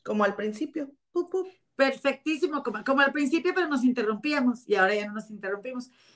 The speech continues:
Speaker 2: No, muy bien, comadre, no pasa nada. Eh, lo que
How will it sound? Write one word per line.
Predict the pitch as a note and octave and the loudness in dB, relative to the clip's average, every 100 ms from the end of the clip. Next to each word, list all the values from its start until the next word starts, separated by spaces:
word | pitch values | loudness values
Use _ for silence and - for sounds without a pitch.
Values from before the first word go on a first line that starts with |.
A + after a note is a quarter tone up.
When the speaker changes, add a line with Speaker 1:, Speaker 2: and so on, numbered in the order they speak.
| _ - | _ 6
Speaker 2:
No, | C4+ F#4 | 10 10
muy | G4+ | 8
bien, | F#4+ G4 | 4 2
comadre, | F#4+ F#4+ E4 | 0 0 0
no | C#4 C4+ | -2 -2
pasa | E4 E4 | -2 -2
nada. | D4+ D4+ D#4 D4+ _ _ | -2 -2 -4 -8 _ _
Eh, | - A3 A3+ A3+ A3 G#3+ G#3 | -8 -4 -2 0 0 0 0
lo | G#3 G#3+ | -2 -8
que | B3 A#3 A#3 G#3+ F3+ | -6 -4 -4 -4 -6